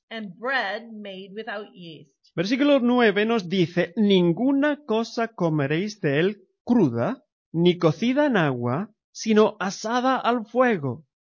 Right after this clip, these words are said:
Speaker 2: su cabeza, sus pies y sus entrañas."
Speaker 1: Verse nine, "Do not eat the meat raw or cooked in water, but roast it over the fire, head, legs,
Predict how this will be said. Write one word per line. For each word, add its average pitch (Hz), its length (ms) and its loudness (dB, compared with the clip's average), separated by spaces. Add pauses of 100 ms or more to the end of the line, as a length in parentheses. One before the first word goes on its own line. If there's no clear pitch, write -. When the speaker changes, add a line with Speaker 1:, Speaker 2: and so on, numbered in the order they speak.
Speaker 2:
su - 320 -12
cabeza, 196 640 0
sus - 400 -14
pies 196 480 0
y 147 120 -6
sus 131 260 -12
entrañas." 127 1080 -6 (180)
Speaker 1:
Verse 208 380 -14
nine, 240 540 -6 (380)
"Do 277 100 -10
not 339 420 -4
eat 294 260 -14
the 277 120 -8
meat 240 360 -14
raw 302 420 -6 (260)
or 339 280 -12
cooked 254 280 -14
in 262 200 -12
water, 160 540 -10 (260)
but 277 280 -6
roast 269 440 -6
it 180 120 -10 (120)
over 240 320 -8
the 311 120 -6 (160)
fire, 214 500 -8 (280)
head, 226 360 -6 (300)
legs, 196 500 -8